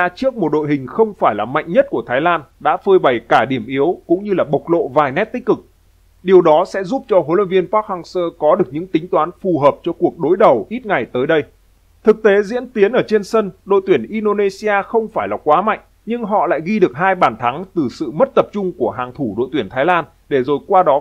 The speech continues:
cầm chân được bầy voi chiến. Trận hòa với đội Indonesia đã đẩy Thái Lan rơi vào thế bất lợi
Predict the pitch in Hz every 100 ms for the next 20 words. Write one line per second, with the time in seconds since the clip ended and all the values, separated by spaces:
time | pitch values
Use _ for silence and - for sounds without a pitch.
0 | - 185 127 180 165 131 - 123 110 139
1 | - 127 175 _ _ _ _ _ _ -
2 | 214 185 190 180 165 180 208 - 220 214
3 | 202 202 190 208 196 185 170 160 208 185
4 | 104 139 160 202 196 185 196 190 131 135
5 | 127 208 254 226 165